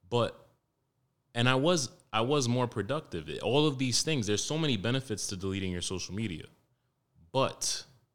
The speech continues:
it's kind of, to me, it kind of feels like, well, why did I just delete? It was cool that I deleted it for a couple months. Why did I just delete that thing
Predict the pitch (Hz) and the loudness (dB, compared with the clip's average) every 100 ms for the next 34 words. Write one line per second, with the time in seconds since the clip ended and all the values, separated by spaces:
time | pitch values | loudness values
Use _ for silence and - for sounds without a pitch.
0 | _ _ _ _ _ _ _ _ _ _ | _ _ _ _ _ _ _ _ _ _
1 | _ _ _ 107 104 - - 127 139 127 | _ _ _ -2 0 -2 -2 -2 0 0
2 | 107 - 110 98 127 135 95 - 117 113 | 0 -2 -2 0 0 0 -2 -2 -2 -2
3 | 98 - 107 101 90 90 92 117 110 101 | -2 -2 0 0 0 -4 0 2 2 0
4 | - - _ _ _ _ _ _ _ _ | -6 -18 _ _ _ _ _ _ _ _
5 | - 95 131 156 139 120 117 101 95 98 | -2 2 4 4 2 0 -2 -2 0 0
6 | 107 165 123 - 117 127 - - 170 135 | 2 -2 -4 -4 2 4 4 2 4 4
7 | 110 113 127 110 98 107 98 - 98 101 | 2 0 0 -2 -2 -2 -2 -4 -4 -2
8 | 123 92 - _ _ - 104 117 175 185 | -2 -2 -10 _ _ -6 4 4 6 2
9 | 165 151 135 - 120 101 110 156 92 85 | 0 0 -2 0 0 0 -2 -2 -6 -2
10 | 95 80 71 - 156 147 90 101 | -2 -2 -6 -4 2 2 2 -2